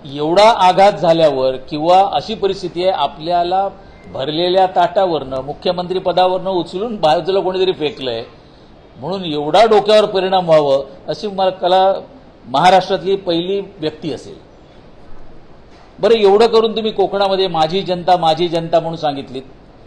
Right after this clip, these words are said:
माझ्याकडे एक प्रूफ आहे. नाणारची रिफायनरीसाठी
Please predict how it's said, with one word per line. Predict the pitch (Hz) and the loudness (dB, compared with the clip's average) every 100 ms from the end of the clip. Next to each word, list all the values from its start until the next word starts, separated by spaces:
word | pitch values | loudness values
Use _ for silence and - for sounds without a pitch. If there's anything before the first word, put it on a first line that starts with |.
| - | -6
माझ्याकडे | 123 160 175 | -2 0 0
एक | 185 185 | -4 -2
प्रूफ | 196 196 | -2 0
आहे. | 170 - - - - - - - - - - - - - - - - - | -4 -6 -20 -20 -20 -20 -20 -20 -20 -20 -20 -20 -20 -20 -20 -20 -20 -20
नाणारची | 123 127 151 180 185 190 | -4 0 4 4 4 2
रिफायनरीसाठी | 170 165 180 185 180 175 175 160 117 | 2 2 2 0 -2 0 -2 -2 -10